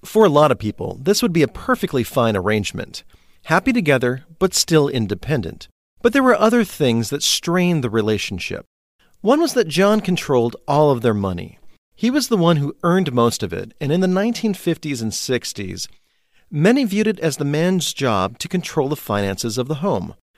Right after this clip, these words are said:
There are people today who still hold that view. So like many housewives at the time, Joan had a set amount of money to run their house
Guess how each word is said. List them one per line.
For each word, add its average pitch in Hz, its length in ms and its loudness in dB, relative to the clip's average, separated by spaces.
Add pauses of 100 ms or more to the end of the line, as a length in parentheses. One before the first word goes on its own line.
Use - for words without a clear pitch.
(220)
There 180 120 0
are 185 60 2
people 170 360 -4
today 123 320 2
who 104 240 -6
still 117 320 0
hold 101 220 -2
that 90 200 -4
view. 117 340 -2 (420)
So - 160 2
like 214 240 6
many 226 360 4
housewives 165 600 2
at 127 100 0
the 117 80 -8
time, 95 540 -4 (200)
Joan 196 360 2
had 180 200 2
a 156 80 2
set - 360 0
amount 156 280 2
of 120 60 0
money 110 360 2
to 123 200 -8
run 143 280 0
their 180 100 2
house 98 440 -4